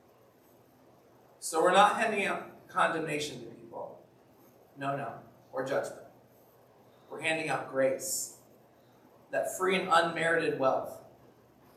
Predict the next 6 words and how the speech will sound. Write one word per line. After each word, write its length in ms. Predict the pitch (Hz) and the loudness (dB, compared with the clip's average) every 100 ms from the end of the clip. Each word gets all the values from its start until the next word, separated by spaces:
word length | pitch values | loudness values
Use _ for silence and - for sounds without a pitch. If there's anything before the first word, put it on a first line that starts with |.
| - - - - _ - - - - - - _ _ _ _ - | -20 -20 -20 -20 _ -20 -20 -20 -20 -20 -20 _ _ _ _ -18
Just 220 | - - | -12 -10
imagine 580 | 180 175 175 185 185 139 | -8 0 4 4 2 -4
just 240 | 135 - | -6 -6
giving 220 | 165 165 160 | -4 -6 -6
people 300 | 151 - 143 | -8 -6 -4
money 340 | 139 127 - | -4 -6 -10